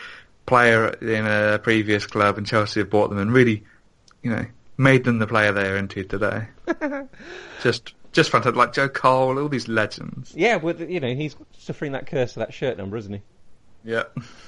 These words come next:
Speaker 2: Uh, right, relegation fodder. I've got written down Blackburn, Burton, Fulham, Q P R, Wigan, and Barnsley, who got promoted, didn't they, despite being bottom of League One at Christmas. Um, I, I can't really see them staying up.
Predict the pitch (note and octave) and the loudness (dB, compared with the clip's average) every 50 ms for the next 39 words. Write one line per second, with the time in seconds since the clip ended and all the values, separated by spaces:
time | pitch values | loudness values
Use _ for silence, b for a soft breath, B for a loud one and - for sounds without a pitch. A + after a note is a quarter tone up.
0 | B B B - - C3+ C#3+ E3 F#3 F#3+ F#3+ G3+ F#3 F3 F#3 D3 - E3 A#3 B3+ | B B B -10 0 4 4 6 6 6 4 2 2 2 2 2 4 4 2 2
1 | A#3 G#3+ G#3+ F#3 - - D3+ C#3 - - C3 G#2+ G2 A#2+ D3 - - E3 F3+ E3+ | 4 2 0 -2 -2 -4 -8 -8 -4 -4 -4 0 0 0 -2 -2 -2 -4 -4 -2
2 | D3+ E3+ D3+ C3+ D#3 D#3 C#3+ D3+ D3 C#3 C3 C3 C#3 C3+ - F#3 F3+ - - G#2+ | -2 -4 -4 -2 -4 -4 -4 -4 -4 -4 -2 -2 -4 -2 -4 -4 -4 -4 -4 -4
3 | G2+ A2+ B2 - - D3+ C#3+ C3+ - - G#2 G#2+ A2 - - D#3 C3+ A2+ A2+ A#2 | -4 -4 -4 0 2 2 2 2 2 -2 -8 -8 -8 -4 -2 0 0 0 -2 -4
4 | - - D3+ C#3+ C#3+ - C#3+ A#2+ G#2+ G2+ G#2 G#2+ - A#2+ B2 D3 C3+ - G#2+ G2+ | -4 -4 -4 -4 -4 -2 -2 -2 0 0 -2 -6 -6 -4 -2 -2 -2 -2 -4 -6
5 | A2 A#2+ - - _ A2 G#2 G#2 G#2+ G#2+ G#2+ G#2+ G#2+ G#2+ G#2+ G#2 G#2 G#2 G#2 G#2 | -6 -6 -10 -10 _ -4 -2 0 0 0 0 0 0 0 0 0 0 0 0 -2
6 | G#2 G#2 G#2+ G#2+ G#2+ G#2+ G#2+ G#2 G2+ G2+ G2+ _ _ - _ _ - C#3+ E3 F3+ | -2 -4 -4 -4 -4 -4 -6 -6 -8 -12 -18 _ _ -20 _ _ 0 0 2 2
7 | E3+ D3 G#2+ G2+ F#2+ F2 F2 G#2 B2+ C3 B2 D#3+ - - - C#3 D3+ D3 - - | -2 -2 -4 -6 -8 -8 -6 -6 -6 -2 -2 -4 -4 -4 -6 -4 -4 -2 -4 -2
8 | A2 C#3 C#3 - G#2+ G#2 G2+ A#2 - - B2 - B2+ A#2 A2 G#2 A#2+ - - B2+ | -4 -4 -4 -4 -6 -10 -10 -10 -8 -8 -8 -6 -6 -8 -6 -6 -8 -8 -6 -10
9 | A2+ G#2+ A#2+ A#2+ G#2+ A2 A2+ A2+ G#2+ - C#3 - - G#2+ F#2 - _ - _ - | -8 -6 -6 -6 -4 -6 -8 -8 -8 -10 -10 -10 -10 -16 -16 -16 _ -20 _ -20
10 | - _ - _ - - - _ - - - - _ - - - _ - - - | -20 _ -20 _ -20 -20 -20 _ -20 -20 -20 -20 _ -20 -20 -20 _ -20 -6 0
11 | A2 A#2+ C3 C3 C3+ C3+ C#3+ C#3+ C3+ B2 F#2 F2+ _ _ _ _ _ _ _ _ | 2 4 4 4 4 2 0 -2 -4 -6 -10 -20 _ _ _ _ _ _ _ _
12 | _ _ _ _ _ _ - - - B2 - C#3 A#2+ C3+ - - - - - _ | _ _ _ _ _ _ -8 -6 -6 -6 -6 -6 -8 -8 -10 -14 -20 -20 -20 _
13 | - - - C3 A2 F#2 G#2+ A2+ A#2+ A2+ A2+ G2+ - - C3 A#2 G#2 A#2 A2 G#2 | -16 -12 -10 -10 -10 -8 -8 -8 -6 -6 -8 -10 -10 -12 -10 -8 -6 -6 -6 -6
14 | F#2+ F2 _ - - - G2+ F2+ F#2 F#2 G2 | -8 -12 _ -20 -14 -12 -12 -10 -10 -12 -14